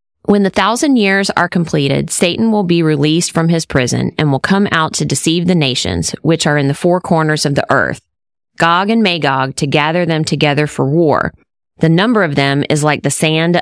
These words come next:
of the seashore. And they came up on the broad plain of the earth and surrounded the camp of the saints and the beloved city.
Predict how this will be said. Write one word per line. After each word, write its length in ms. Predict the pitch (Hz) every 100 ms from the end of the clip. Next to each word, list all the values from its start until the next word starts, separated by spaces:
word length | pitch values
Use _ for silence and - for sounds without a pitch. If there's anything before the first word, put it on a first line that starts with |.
| -
of 140 | 147
the 100 | 151
seashore. 680 | - 151 131 - 110 - - - _ _ _
And 120 | 165
they 100 | 165
came 260 | 165 208 226
up 160 | 220 -
on 180 | 180 180
the 80 |
broad 360 | 147 147 147 180
plain 360 | - 180 175 175
of 180 | 170
the 140 | 180 -
earth 260 | 139 131 127
and 140 | 135
surrounded 460 | 151 147 151 165 180
the 80 | 175
camp 360 | - 156 160
of 100 | 165
the 100 | 170
saints 420 | 160 143 131 120 -
and 120 | 147
the 40 | 143
beloved 460 | 143 139 143 151
city. 420 | - 151 135 -